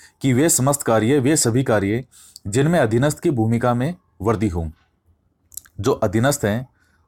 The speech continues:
उनके जो कार्य हैं उन कार्यों में वृद्धि हो,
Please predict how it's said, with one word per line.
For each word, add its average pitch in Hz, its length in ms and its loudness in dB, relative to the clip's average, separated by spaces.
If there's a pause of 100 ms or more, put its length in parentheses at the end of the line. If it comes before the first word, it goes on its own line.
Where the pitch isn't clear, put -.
(220)
उनके 135 320 -2
जो 170 140 0
कार्य 123 340 2
हैं 87 320 -4 (240)
उन 170 160 0
कार्यों 131 320 2
में 143 100 0
वृद्धि 110 280 0
हो, 139 240 -2